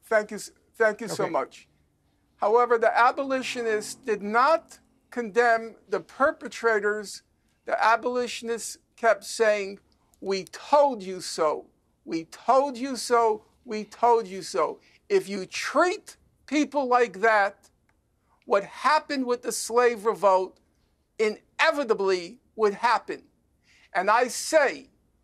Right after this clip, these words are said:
Speaker 1: if you lock two million people in a concentration camp for twenty years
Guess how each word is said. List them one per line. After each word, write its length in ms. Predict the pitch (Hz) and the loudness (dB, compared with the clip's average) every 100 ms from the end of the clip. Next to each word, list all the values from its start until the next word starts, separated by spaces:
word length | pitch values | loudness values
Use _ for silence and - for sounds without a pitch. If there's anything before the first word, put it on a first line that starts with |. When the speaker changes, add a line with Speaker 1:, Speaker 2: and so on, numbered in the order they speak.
| _ _ - | _ _ -2
Speaker 1:
if 220 | 226 220 | -2 0
you 160 | 220 208 | -4 -6
lock 920 | 185 185 220 311 226 - - - _ _ _ _ _ | -4 0 2 4 2 -4 -18 -18 _ _ _ _ _
two 380 | - - 349 370 | -10 0 4 4
million 520 | 330 320 320 311 302 | 4 4 4 0 -2
people 720 | 269 - 339 311 220 180 - _ _ _ _ _ _ _ | -4 -2 0 2 0 -2 -4 _ _ _ _ _ _ _
in 160 | 233 208 | 0 0
a 100 | 196 | 0
concentration 1120 | - - 302 330 - 285 - 285 269 - 196 | -4 0 0 0 -6 -8 0 0 0 -4 -8
camp 300 | 175 160 - _ _ _ _ _ _ _ _ | -4 -4 -6 _ _ _ _ _ _ _ _
for 160 | 220 | -2
twenty 640 | 214 - 233 294 320 339 | -2 -8 0 2 2 -2
years 1000 | 311 254 311 214 156 - - - - - | -2 0 2 2 -2 -10 -20 -18 -16 -20